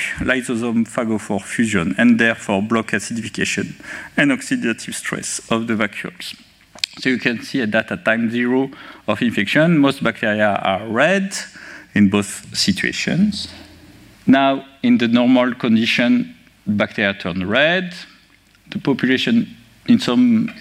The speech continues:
cases, increase a little bit. Uh, okay. When you do the experiment in bif-, bifidobacterium,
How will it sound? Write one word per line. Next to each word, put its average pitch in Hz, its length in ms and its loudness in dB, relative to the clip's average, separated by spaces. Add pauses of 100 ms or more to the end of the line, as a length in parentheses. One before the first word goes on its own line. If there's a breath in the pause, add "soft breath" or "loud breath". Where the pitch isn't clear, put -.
cases, 107 480 -2
increase 101 420 0
a 90 40 -4
little 82 260 -6
bit. 143 500 0 (800 loud breath)
Uh, 92 400 -2 (320)
okay. 95 240 -6 (640 loud breath)
When 113 200 6
you 127 160 6
do 131 260 6
the 120 100 2
experiment 107 640 0
in 101 180 4
bif-, 98 340 0
bifidobacterium, 101 1300 2